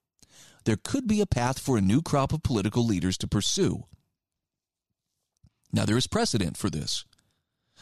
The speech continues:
The U S government did pay reparations to those victimized in Japanese internment camps during World War Two.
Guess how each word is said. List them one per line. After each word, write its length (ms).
The 80
U 120
S 120
government 440
did 240
pay 200
reparations 640
to 100
those 240
victimized 640
in 100
Japanese 540
internment 480
camps 300
during 340
World 260
War 200
Two. 420